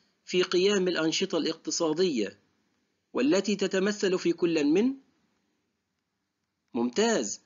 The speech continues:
توفير الوقت والجهد، كذلك أحسنتم، الحفاظ على البيئة، وأيضًا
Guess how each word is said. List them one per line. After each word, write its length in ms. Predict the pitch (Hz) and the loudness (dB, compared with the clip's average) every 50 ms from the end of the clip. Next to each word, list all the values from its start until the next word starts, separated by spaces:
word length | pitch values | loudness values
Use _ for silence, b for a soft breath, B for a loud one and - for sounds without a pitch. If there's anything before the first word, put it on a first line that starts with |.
| _ _ _ _ _ _ _ _ _ _ _ _ _ | _ _ _ _ _ _ _ _ _ _ _ _ _
توفير 440 | - 254 262 240 - 262 269 269 254 | -2 -2 -2 0 0 0 0 0 2
الوقت 420 | 240 202 175 175 196 196 - - - | 0 0 2 0 0 -2 -4 -2 0
والجهد، 580 | 180 175 170 165 156 190 202 165 123 104 - - _ _ _ _ _ _ _ _ _ _ _ _ _ _ - | 0 2 2 2 2 0 0 0 -2 -6 -10 -14 _ _ _ _ _ _ _ _ _ _ _ _ _ _ -6
كذلك 720 | - 110 110 135 151 165 170 185 185 220 226 247 262 - _ _ _ _ _ _ _ _ _ _ _ _ _ _ _ _ _ _ _ _ _ _ _ _ _ _ _ _ _ _ _ - - | -6 -4 -2 0 0 0 0 0 0 0 -2 -2 -4 -8 _ _ _ _ _ _ _ _ _ _ _ _ _ _ _ _ _ _ _ _ _ _ _ _ _ _ _ _ _ _ _ -16 -10
أحسنتم، 680 | - - - 220 233 240 220 233 - 139 107 98 - - _ _ _ _ _ _ - | -8 -4 -2 0 0 0 -2 -2 -6 -6 -6 -6 -8 -14 _ _ _ _ _ _ -6
الحفاظ 680 | 208 233 240 214 - 196 175 - 196 202 208 196 170 160 | -4 -4 -2 -2 -2 -4 -2 0 0 0 0 0 0 -2
على 280 | 151 147 147 147 147 147 | -2 -2 -2 -2 -2 -4
البيئة، 580 | 143 139 156 196 196 - - 117 107 104 - _ _ _ _ _ _ _ _ _ _ _ _ _ _ _ | -4 -4 -2 -2 -2 -2 -2 -6 -8 -8 -12 _ _ _ _ _ _ _ _ _ _ _ _ _ _ _
وأيضًا 560 | - - - 160 175 170 170 202 220 247 262 | -8 -6 -2 -2 0 0 0 0 0 0 -2